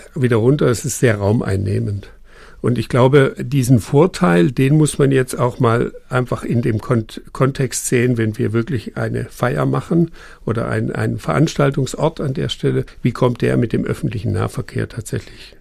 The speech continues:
miteinander zurecht? Das ist auch eine Frage des Experiments, weil wir wollen ja die Straßenbahn haben und die soll auch in Kirchdittmold bleiben.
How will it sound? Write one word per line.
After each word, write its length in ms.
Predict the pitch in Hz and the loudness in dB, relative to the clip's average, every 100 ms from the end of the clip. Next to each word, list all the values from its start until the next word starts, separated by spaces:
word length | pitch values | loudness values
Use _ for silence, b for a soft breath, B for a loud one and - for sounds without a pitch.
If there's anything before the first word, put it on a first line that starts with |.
| - - | -20 -10
miteinander 480 | - 123 113 113 101 | -6 -4 -2 -4 -4
zurecht? 520 | - 117 156 - - b b | -4 -2 -2 -4 -16 b b
Das 160 | 135 - | -4 -2
ist 160 | 165 - | -2 0
auch 260 | 120 120 | 0 0
eine 280 | 113 101 98 | -2 -2 -4
Frage 340 | - 127 110 | -4 -6 -4
des 160 | 107 104 | -6 -8
Experiments, 840 | 143 - - 110 104 104 101 - 117 | -10 -12 -10 -6 -4 -4 -6 -6 -4
weil 240 | 107 123 | -2 -2
wir 160 | 110 107 | -4 0
wollen 280 | 147 131 | 2 2
ja 140 | 113 98 | 0 -4
die 120 | - | -8
Straßenbahn 680 | - 110 107 117 98 101 95 | -8 -6 -6 -4 -4 -4 -2
haben 360 | 110 - 175 - B B | -4 -4 -4 -6 B B
und 140 | - 107 | -4 -2
die 80 | 104 | 0
soll 260 | 113 131 | 2 2
auch 200 | 123 - | 0 -2
in 100 | 135 | -4
Kirchdittmold 640 | - 98 - - 107 101 | -2 -4 -6 -8 -6 -6
bleiben. 400 | 113 123 135 175 | -2 -2 0 -4